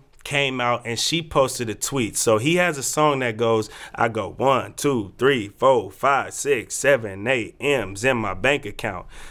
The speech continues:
Tommy Loren comes out and tweets, and I'm paraphrasing here because I don't have the tweet right in front of me, "I got one, two, three, four, five, six, seven, eight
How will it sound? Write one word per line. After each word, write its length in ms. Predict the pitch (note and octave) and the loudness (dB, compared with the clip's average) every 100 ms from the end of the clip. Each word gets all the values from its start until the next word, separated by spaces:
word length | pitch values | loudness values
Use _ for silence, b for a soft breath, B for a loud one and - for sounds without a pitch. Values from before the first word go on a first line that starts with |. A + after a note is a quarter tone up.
| B | B
Tommy 360 | - D3 D3 C#3+ | -2 0 0 -2
Loren 600 | A2+ G#2 C3+ B3+ C4 E3 | -4 -4 0 2 2 0
comes 400 | D3+ B2+ A#2 A2 | -2 -2 0 0
out 220 | A2+ A2 | 0 0
and 120 | A2+ | -4
tweets, 420 | - A#2 A#2 A#2 - B - | -6 -2 -2 -2 -8 B -6
and 160 | G#2+ | 0
I'm 120 | A2+ | 0
paraphrasing 680 | A2+ E3 F3+ E3 A2+ A2 G#2+ | 2 4 4 2 -2 -2 -2
here 180 | G#2+ A2 | 0 0
because 300 | G2+ - G#2+ | -2 -2 0
I 120 | G#2+ | 2
don't 200 | B2 C3+ | 4 2
have 200 | B2+ A#2+ | 2 -2
the 60 | G#2+ | -6
tweet 320 | - C3 A2 | -8 -6 -2
right 200 | A#2 A#2 | 0 0
in 100 | G#2+ | -2
front 300 | - C3 A2+ | -2 0 0
of 40 | |
me, 200 | G#2+ G#2+ - B B - | 0 -4 -6 B B 0
"I 140 | B2+ | 0
got 280 | A2 G#2 G2 | -2 -8 -6
one, 380 | B2 C#3+ A2 G#2 | -2 -2 -2 -6
two, 400 | - C#3+ A#2 F#2 | -4 -2 -4 -6
three, 260 | - D3 A#2+ | 0 0 0
four, 480 | G2+ - C#3+ B2 F#2+ | -6 4 6 6 2
five, 420 | - C#3+ C3 G#2 | 0 2 2 -2
six, 340 | - C3+ C#3 - | -6 -4 -4 -4
seven, 460 | - C#3+ B2+ G#2+ | 0 2 2 2
eight 320 | B2 C#3 G#2+ | 2 2 -2